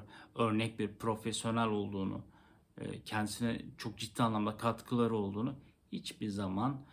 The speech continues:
e, inkar etmedi. Bunu şimdi yakın tarihte de verdiği röportajlarda dile getiriyor. E, şimdiki takıma baktığımızda benzer bir hikaye bizi bekliyor diyebiliriz. E, o da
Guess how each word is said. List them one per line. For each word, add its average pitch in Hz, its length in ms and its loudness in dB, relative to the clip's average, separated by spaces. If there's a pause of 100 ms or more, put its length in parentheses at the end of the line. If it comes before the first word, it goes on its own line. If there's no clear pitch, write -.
(360)
e, 110 160 -4
inkar 107 440 0
etmedi. 123 640 0
Bunu 117 320 -2
şimdi 110 680 0 (140)
yakın 139 480 0
tarihte 101 560 -2
de 143 200 -2 (680)
verdiği 113 380 4
röportajlarda 98 960 0 (120)
dile 131 180 6
getiriyor. 113 520 0 (680)
E, - 300 -4
şimdiki 175 800 0 (720)
takıma 151 360 4
baktığımızda 113 800 2 (160)
benzer 123 500 8
bir 131 60 6
hikaye 120 680 4 (120)
bizi 117 220 0
bekliyor 123 360 4
diyebiliriz. 113 680 4 (720)
E, 107 260 2
o 117 200 2
da 131 180 6